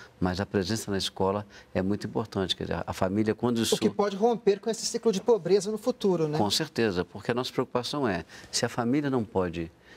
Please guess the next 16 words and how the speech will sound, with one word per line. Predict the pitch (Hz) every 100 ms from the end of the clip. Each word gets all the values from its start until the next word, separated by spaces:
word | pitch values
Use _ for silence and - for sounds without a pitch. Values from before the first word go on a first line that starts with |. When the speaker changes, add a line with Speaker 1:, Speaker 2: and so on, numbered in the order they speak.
| - -
Speaker 1:
superar | - - 123 113 131
o | 117
seu | 113
ciclo | 101 107 - 92 95 101 98 110
de | 117
probe-, | - 101 90 98
de | 107
pobreza | 95 104 92 95
através | 95 92 101
dos | 90
seus | - 98
pais, | - 120 113 95 - - - - - -
que | -
ela | 110 104
possa | - 104 110 - 120 - - - -
dar, | 101 107